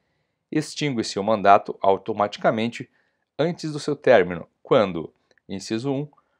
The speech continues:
ocorrer qualquer hipótese de cancelamento de inscrição ou de licenciamento do profissional. Inciso dois, o titular sofrer condenação crime-, disciplinar.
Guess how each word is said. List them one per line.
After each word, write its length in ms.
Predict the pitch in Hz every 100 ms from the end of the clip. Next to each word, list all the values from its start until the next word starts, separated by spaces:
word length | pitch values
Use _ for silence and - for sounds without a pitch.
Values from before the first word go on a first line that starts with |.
| _ _ -
ocorrer 580 | 147 160 156 113 101 -
qualquer 380 | 107 - 127 160
hipótese 480 | - 117 113 -
de 120 | 98 95
cancelamento 680 | - 170 - 156 117 104 -
de 60 | 104
inscrição 560 | - 127 - 107 113 - _ _ _
ou 120 | 123
de 120 | 127
licenciamento 760 | 139 147 170 156 151 117 110 110
do 120 | 104
profissional. 640 | 110 - 131 120 95 - _ _ _ _ _ _ _ _ _ _ -
Inciso 460 | 98 - 85 95
dois, 400 | 127 110 120 - - _ _ _
o 160 | - 135
titular 580 | 175 165 160 131 139 - _ _
sofrer 600 | - - 143 - 110 104
condenação 680 | - 147 165 165 147 127 113
crime-, 340 | - 151 147 - -
disciplinar. 580 | 143 - 160 101 -